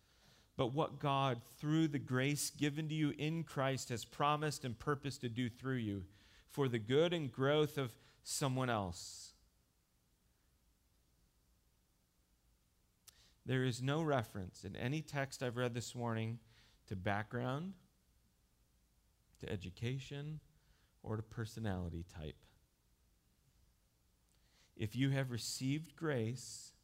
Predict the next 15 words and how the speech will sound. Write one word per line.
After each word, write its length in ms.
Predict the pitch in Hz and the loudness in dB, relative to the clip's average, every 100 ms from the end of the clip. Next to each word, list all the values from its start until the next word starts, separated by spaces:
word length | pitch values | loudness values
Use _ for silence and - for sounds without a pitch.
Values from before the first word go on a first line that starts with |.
| _ _ _ _ _ _ _ _ _ _ _ | _ _ _ _ _ _ _ _ _ _ _
you 200 | 104 110 | -2 -2
can 180 | 113 117 | 0 -2
be 100 | 117 | 0
an 80 | 110 | 0
instrument 480 | 107 107 - 104 95 | -2 -6 -8 -6 -6
of 100 | 90 | -6
grace. 540 | 85 82 82 - - - _ _ _ _ _ _ _ _ _ _ _ _ _ _ _ _ _ _ _ _ _ _ _ _ _ _ _ _ _ _ _ _ _ - - _ _ _ _ _ _ - | -8 -10 -12 -18 -20 -20 _ _ _ _ _ _ _ _ _ _ _ _ _ _ _ _ _ _ _ _ _ _ _ _ _ _ _ _ _ _ _ _ _ -20 -20 _ _ _ _ _ _ -2
That 240 | 123 143 | 0 2
reality 460 | 135 127 123 113 107 | 2 2 2 2 0
should 240 | - 117 | -2 -2
be 100 | 117 | 0
both 220 | 113 104 | 2 0
humbling 400 | - 120 127 127 | 0 -4 -2 -2
and 80 | 110 | 0
motivating. 600 | 101 101 92 90 90 87 | 0 0 -2 -4 -4 -6